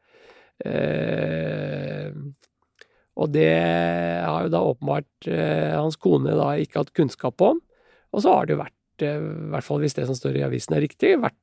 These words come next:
til dels ganske mange handler. Eh, både kortsiktige og langsiktige, så vidt man skjønner. Og det er jo veldig uheldig i forhold til at konen er utenriksminister. Så, men, men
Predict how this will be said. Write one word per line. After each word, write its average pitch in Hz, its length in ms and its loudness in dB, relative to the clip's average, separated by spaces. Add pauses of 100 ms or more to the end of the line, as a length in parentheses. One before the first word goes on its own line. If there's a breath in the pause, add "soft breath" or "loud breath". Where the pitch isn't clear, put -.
til 320 100 6
dels 143 240 0
ganske 143 300 -2
mange 131 240 -2
handler. 139 400 -6 (960 soft breath)
Eh, 147 1400 -4
både 151 220 -2
kortsiktige - 480 -2
og 151 80 0
langsiktige, - 480 -6
så 135 80 -6
vidt 139 160 -6
man 135 240 -2
skjønner. 135 320 -4
Og 156 80 -2
det 156 100 2
er - 800 -6
jo 202 80 0
veldig 165 240 4
uheldig 123 320 2
i 143 80 -2
forhold 123 260 0
til 135 200 -2
at - 100 -6
konen 127 320 0
er 135 80 -2
utenriksminister. 131 720 0 (840 soft breath)
Så, 170 380 4 (280 soft breath)
men, 185 220 6
men 185 220 8